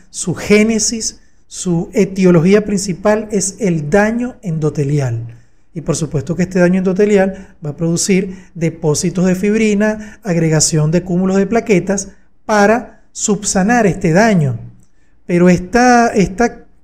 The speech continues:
coagulación en este punto trae como consecuencia que estos cúmulos comiencen a obstruir los vasos de pequeño calibre. Y por supuesto que cuando el eritrocito pasa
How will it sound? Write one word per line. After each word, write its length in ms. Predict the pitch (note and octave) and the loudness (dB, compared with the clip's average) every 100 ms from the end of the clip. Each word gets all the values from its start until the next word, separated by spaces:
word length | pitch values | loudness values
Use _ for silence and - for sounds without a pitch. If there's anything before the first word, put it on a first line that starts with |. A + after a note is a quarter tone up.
| _ | _
coagulación 760 | A#3 G#3+ G3+ G3 F3 - G3+ | 2 4 6 4 4 4 2
en 100 | A3+ | 2
este 200 | G#3+ A3 | 0 0
punto 440 | A3+ A#3+ F3+ F3 G3+ | -2 0 0 0 0
trae 240 | F#3+ F3+ | 2 2
como 200 | F3+ A3 | 2 -2
consecuencia 760 | G#3+ G#3+ A3+ A3+ F3 D3+ G3+ G3 - - | -2 -4 -4 0 0 0 -4 -6 -12 -20
que 140 | - F3 | -4 -4
estos 260 | - G#3 | -2 -6
cúmulos 560 | F#3 - G#3+ G3+ G#3+ G#3 | -8 -2 0 2 2 0
comiencen 640 | - F#3 E3+ F3 - G#3 | -4 -2 2 0 0 -2
a 80 | G#3 | 0
obstruir 880 | F#3 F#3 - F3+ G3 G3+ F3+ G3+ - - - _ | 0 -2 -10 -2 2 4 4 0 -6 -20 -20 _
los 220 | G3 F3+ E3+ | -4 -2 2
vasos 320 | E3+ - F3+ | 2 2 0
de 100 | F3+ | 0
pequeño 360 | F3 E3+ D#3 | -2 0 -2
calibre. 540 | D3+ D3+ A#3+ G#3+ C#3 A#2 - _ _ _ _ _ | 0 0 2 2 0 -6 -16 _ _ _ _ _
Y 80 | F#3 | -8
por 140 | E3 D#3 | -4 -2
supuesto 380 | D#3+ G3+ F#3 | 0 0 2
que 120 | E3 D#3 | -2 0
cuando 260 | D#3+ D#3+ | 0 2
el 80 | D#3+ | 2
eritrocito 680 | D#3 D#3+ D#3 D3 F#3+ F#3+ G#3+ | 0 0 0 0 0 0 2
pasa 520 | G#3 D#3 - F#3+ - | 2 2 0 -4 -8